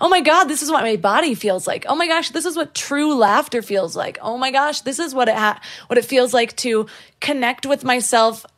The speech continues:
without being fueled by something artificial."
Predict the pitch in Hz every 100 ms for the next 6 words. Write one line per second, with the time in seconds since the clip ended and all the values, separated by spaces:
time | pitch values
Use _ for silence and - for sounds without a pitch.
0 | _ 240 240 240 247 247 220 - 247 247
1 | 277 208 220 214 - 220 220 - 220 214
2 | 208 208 214 - - 214 226 208 - 277
3 | 226 - -